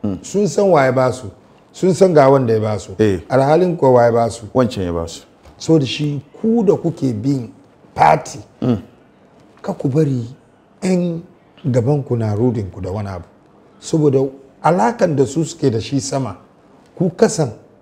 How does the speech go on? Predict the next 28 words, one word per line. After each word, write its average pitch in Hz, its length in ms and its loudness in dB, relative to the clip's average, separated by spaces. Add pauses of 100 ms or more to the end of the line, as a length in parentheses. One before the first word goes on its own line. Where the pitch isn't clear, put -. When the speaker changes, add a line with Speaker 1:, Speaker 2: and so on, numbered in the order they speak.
(800)
Speaker 2:
ba - 140 -2 (100)
ku 160 60 2
neman 147 420 0
wannan. 107 380 -4
Speaker 1:
Ƙwarai 107 220 0
kuwa. - 320 -12
Speaker 2:
Kuma 180 220 -2
yau 196 260 6
muna 165 360 -4
kiran 139 400 -4
ku 113 160 -14
da 120 100 -6
murya 135 380 -4
mai 117 200 -14
karfi. 123 420 -6 (1000)
Ka - 100 -4
tambaye 156 380 0
kanka, 143 380 -2 (260)
Speaker 1:
Mm. 95 180 -8
Speaker 2:
shekara 151 580 0
fudu, 120 380 -4 (1080)
wani 175 220 2
bai 156 120 4
wahala 143 400 2
cikin 127 280 -6
fatin 120 380 -4
ba, 95 160 -12
Speaker 1:
Mm. 113 200 -4